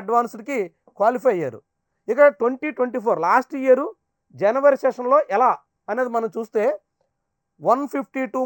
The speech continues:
మార్క్స్ నుంచి టూ థర్టీ సిక్స్ హైయెస్ట్ చూడండి, ఎంత హైయెస్ట్ ఉంది చూడండి, ఎంత వేరియేషన్ ఉంది. దాదాపు ఎయిటీ ఫోర్ మార్క్స్ డిఫరెన్స్ ఉంది. ఒక సెషన్‌లో వన్ ఫిఫ్టీ టూ మార్క్స్ వచ్చినటువంటి స్టూడెంట్కి కూడా నైంటీ నైన్ పర్సెంటైల్ వస్తే,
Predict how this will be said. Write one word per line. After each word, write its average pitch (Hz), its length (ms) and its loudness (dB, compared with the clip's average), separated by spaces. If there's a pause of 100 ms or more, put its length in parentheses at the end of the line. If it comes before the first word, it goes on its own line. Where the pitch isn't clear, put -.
మార్క్స్ 277 340 0
నుంచి 269 220 -8 (300)
టూ 269 100 -2 (240)
థర్టీ 262 360 -4
సిక్స్ 208 200 -10 (120)
హైయెస్ట్ 233 340 -2
చూడండి, 160 300 -8 (640)
ఎంత 262 240 2 (440)
హైయెస్ట్ 262 320 0
ఉంది 240 140 -6
చూడండి, 190 240 -4 (140)
ఎంత 226 140 -6 (420)
వేరియేషన్ 254 400 2
ఉంది. 214 140 -4
దాదాపు 254 280 2 (160)
ఎయిటీ 262 260 -2 (100)
ఫోర్ 247 300 2
మార్క్స్ 240 320 -4 (400)
డిఫరెన్స్ 262 420 -2
ఉంది. 139 160 -10 (600)
ఒక 208 180 -4
సెషన్‌లో 277 400 4 (440)
వన్ 240 200 0
ఫిఫ్టీ 285 300 -8
టూ 285 60 -6 (100)
మార్క్స్ 269 220 -2
వచ్చినటువంటి 262 420 -6
స్టూడెంట్కి 262 440 -2
కూడా 262 140 2 (440)
నైంటీ 254 280 -4 (100)
నైన్ 262 220 -2
పర్సెంటైల్ 254 500 -4
వస్తే, 285 200 0